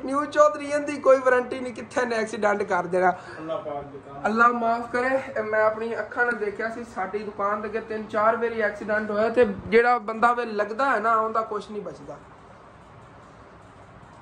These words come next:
Speaker 1: ਬਾਕੀ ਹਸਨੈਨ ਤੂੰ ਵੀ ਖਾ ਲਾ ਖਾਣਾ, ਫਿਰ ਲਿਖ ਲਈ ਕੰਮ ਸਕੂਲ ਦਾ। ਹਸਨੈਨ ਸਾਹਿਬ ਅੱਜ ਸਕੂਲ ਗਿਆ ਸੀ, ਉਹਨਾਂ ਦੀ ਛੁੱਟੀ ਹੋਈ। ਹਾਂ, ਉਹ ਨਹੀਂ ਆਇਆ ਹੈਗਾ, ਉਧਰ ਕੰਮ ਲਿਖ ਰਿਹਾ ਆਪਣਾ ਸਕੂਲ ਦਾ। ਆ ਨੂਰ ਦੇ ਕੰਮ ਦੇਖੋ, ਖਾਣਾ ਖਾਵਣ ਬਹਿ ਗਈਆਂ ਤੈਨੂੰ, ਹੈਂ?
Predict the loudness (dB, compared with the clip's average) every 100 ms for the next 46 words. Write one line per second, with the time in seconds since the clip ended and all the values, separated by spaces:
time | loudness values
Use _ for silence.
0 | -4 -2 0 0 4 4 4 2 2 4
1 | 4 2 -2 -2 0 -2 -6 -14 -20 -20
2 | -20 -16 -6 -4 -4 -4 -4 -4 -4 -6
3 | -8 -8 -6 -8 -12 -20 -20 -20 -12 -8
4 | -2 2 2 4 4 4 0 0 4 6
5 | 6 4 2 0 0 0 -4 0 -2 -2
6 | -6 -12 -20 -20 -20 -20 -20 -20 -16 -10
7 | -8 -6 -8 -8 -8 -6 -6 -4 -4 -2
8 | -2 -2 -6 -6 -10 -4 -2 0 0 -2
9 | -4 -6 -4 -6 -6 -6 -4 -4 -6 -10
10 | -8 4 4 4 0 4 6 8 6 6
11 | -2 0 2 2 2 4 6 6 6 6
12 | 6 6 4 4 -2 -2 -2 0 2 2
13 | 2